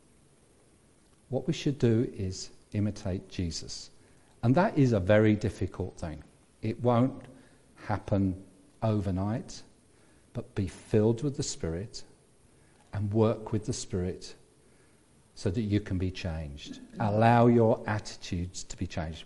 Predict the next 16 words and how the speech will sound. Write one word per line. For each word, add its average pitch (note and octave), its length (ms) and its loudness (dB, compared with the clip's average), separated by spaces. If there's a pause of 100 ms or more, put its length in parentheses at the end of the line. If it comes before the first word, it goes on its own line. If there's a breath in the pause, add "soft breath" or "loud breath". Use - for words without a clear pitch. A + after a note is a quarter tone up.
Believe A#2 260 6
me, G#2 100 2
I A#2 200 4
am G#2 80 4
not G2+ 200 0
perfect - 560 -4 (640 loud breath)
at G2+ 280 -2
all, F2 300 0 (960)
as, - 260 -12
as F#2+ 140 -2
I'm F2+ 120 0
sure - 380 0
you G2 160 0
can F#2+ 180 -4
all F2+ 260 -6
tell. E2 400 -6